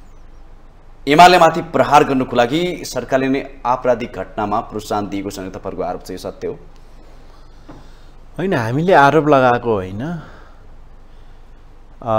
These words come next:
Speaker 1: अध्यक्ष ओलीको
Speaker 2: संसारमा
Speaker 1: संवाद सुन्नुभएको छ तपाईँले?
Speaker 2: नै सुनेको छु। संसारमा कहीँ पनि प्रतिपक्षलाई हमला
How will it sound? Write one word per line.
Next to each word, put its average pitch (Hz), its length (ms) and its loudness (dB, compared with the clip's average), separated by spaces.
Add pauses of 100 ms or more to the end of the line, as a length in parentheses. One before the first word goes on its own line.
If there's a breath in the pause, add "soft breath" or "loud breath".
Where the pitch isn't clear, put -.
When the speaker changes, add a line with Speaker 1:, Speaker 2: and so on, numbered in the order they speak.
(800 loud breath)
Speaker 1:
अध्यक्ष 147 240 6
ओलीको 160 120 4
Speaker 2:
संसारमा 170 160 10
Speaker 1:
संवाद 165 260 6
सुन्नुभएको 120 340 2
छ - 40 -12
तपाईँले? 160 280 -4 (240)
Speaker 2:
नै 117 160 -4
सुनेको 110 360 -4
छु। 131 120 -10
संसारमा 160 1000 2
कहीँ 160 340 4
पनि 185 640 0 (960 soft breath)
प्रतिपक्षलाई 170 800 4
हमला 110 640 2